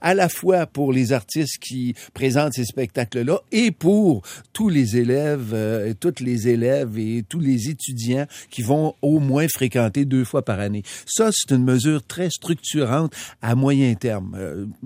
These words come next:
bon, pour le reste, euh, la culture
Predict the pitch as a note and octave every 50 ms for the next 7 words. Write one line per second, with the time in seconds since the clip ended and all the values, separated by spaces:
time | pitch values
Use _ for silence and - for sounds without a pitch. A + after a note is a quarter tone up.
0 | - - - - - - - C3 A#2 G#2 - - - C#3 D3 C3+ C3 C3 B2 G#2+
1 | D#3 F3+ F#3 - - - B2 A#2 A2+ A2+ A#2 A2+ A#2+ A#2+ A2+ - C#3+ C3+ C3 A#2
2 | - - G#3 G#3+ F3+ B2+